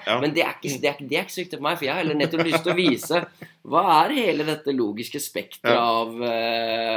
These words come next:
Speaker 2: av ting vi på en måte må mene for å, for hvis vi først skal gå hit,
Speaker 1: Ja.
Speaker 2: så må vi også gå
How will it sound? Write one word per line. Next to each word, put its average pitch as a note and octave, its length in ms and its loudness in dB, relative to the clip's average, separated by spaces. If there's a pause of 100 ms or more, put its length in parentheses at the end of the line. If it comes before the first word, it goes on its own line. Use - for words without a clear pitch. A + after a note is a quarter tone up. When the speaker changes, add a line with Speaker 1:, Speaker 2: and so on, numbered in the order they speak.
Speaker 2:
av A#2 240 -2
ting G#2+ 220 -4
vi B2+ 60 2
på B2+ 40 -2
en A2 60 -8 (240)
måte A#2 40 0
må A#2 220 0
mene A2+ 420 -2
for A#2 220 -4
å, A#2 420 0 (480)
for C3+ 140 -6
hvis B2+ 140 -4
vi - 120 -2
først G#2+ 120 -2
skal C3+ 180 0
gå C#3+ 160 0
hit, F#3+ 220 0
Speaker 1:
Ja. C3 100 2
Speaker 2:
så F#3+ 80 4
må F#3+ 160 2
vi G#3 80 6
også C3 320 -4
gå C#3 80 0